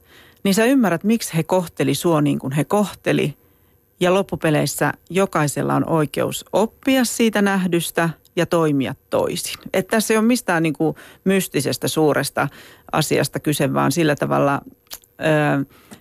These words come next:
y-, jos sä ymmärrät taustasi, sä tiedät, miksi tähän on tultu ja ennen kaikkea sulla on mahdollisuus tehdä toisin.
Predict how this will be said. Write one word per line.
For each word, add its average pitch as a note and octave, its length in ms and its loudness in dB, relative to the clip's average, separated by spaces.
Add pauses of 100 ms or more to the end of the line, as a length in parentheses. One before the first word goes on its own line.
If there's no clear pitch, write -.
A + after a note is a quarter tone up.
(540)
y-, A3 180 0
jos G#3+ 200 0
sä B3 80 2
ymmärrät B3+ 520 2
taustasi, E3+ 720 -2
sä E3+ 140 -2
tiedät, F#3 380 0
miksi F3+ 280 -2
tähän F#3 340 4
on C3 140 2
tultu B2+ 500 -2
ja E3 160 0
ennen F3+ 280 2
kaikkea C#3+ 320 -4
sulla D3+ 200 0
on C#3 60 2
mahdollisuus C#3+ 480 -4
tehdä - 220 0
toisin. - 480 -2